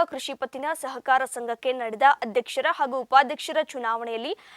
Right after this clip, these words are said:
ನೂತನ ಅಧ್ಯಕ್ಷರಾಗಿ ರೇಣುಕಾ ಪ್ರಸಾದ್ ಡಿ ಎಸ್, ಉಪಾಧ್ಯಕ್ಷರಾಗಿ ಕಂಚೀರಾಯ್ ಟಿ ಟಿ ಅವಿರೋಧವಾಗಿ ಆಯ್ಕೆಯಾಗಿದ್ದಾರೆ.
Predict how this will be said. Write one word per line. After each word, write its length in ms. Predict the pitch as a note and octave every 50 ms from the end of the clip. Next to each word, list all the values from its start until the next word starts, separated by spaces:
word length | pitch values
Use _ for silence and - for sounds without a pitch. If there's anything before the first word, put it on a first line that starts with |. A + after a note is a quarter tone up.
| - -
ನೂತನ 380 | B3+ C4+ F4 A4 A4+ A4+ A4+ A4 F#4+
ಅಧ್ಯಕ್ಷರಾಗಿ 680 | D#4+ B3+ A3+ D4 - - E4 D4 C#4 C4 C4 - C#4+ D4
ರೇಣುಕಾ 340 | C4 B3 A#3+ A#3+ - A#3+
ಪ್ರಸಾದ್ 600 | A#3 - - A#3 A3 - B3+ B3+ C4+ C4+ C#4 A#3
ಡಿ 60 | G3+ A#3
ಎಸ್, 260 | A3+ B3 D#4+ - -
ಉಪಾಧ್ಯಕ್ಷರಾಗಿ 840 | C4 - B3+ A#3+ B3 A3 A#3 A3+ - - B3 A#3 A3+ A3 B3+ D#4 D#4+
ಕಂಚೀರಾಯ್ 600 | - D4 B3+ B3+ - - D4 D4 C#4+ C#4+ D4+ C#4
ಟಿ 140 | C#4 A#3+
ಟಿ 120 | A3 - D4
ಅವಿರೋಧವಾಗಿ 760 | E4+ D4+ B3+ A3 A3+ A#3 A3+ G#3+ A#3 A3 A3 G#3+ G#3+ - F#4
ಆಯ್ಕೆಯಾಗಿದ್ದಾರೆ. 1000 | A4 D4+ C4+ B3 - - B3+ A3+ G#3+ A3 G3+ G3+ F#3+ A3 G3+ F#3 - - -